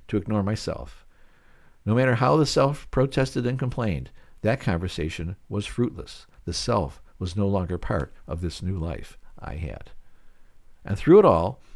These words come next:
I know that it was God's strength that took me through this. If you are a caregiver,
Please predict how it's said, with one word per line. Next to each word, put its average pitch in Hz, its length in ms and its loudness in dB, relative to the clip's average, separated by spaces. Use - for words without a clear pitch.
I 117 60 2
know 117 180 6
that 143 120 4
it 147 40 2
was 123 140 -2
God's 127 320 0
strength - 460 -6
that 98 220 -2
took - 320 -6
me 107 120 -8
through 120 300 -2
this. - 400 -10
If 151 140 -6
you 185 80 2
are 175 80 4
a 127 60 0
caregiver, 85 580 -2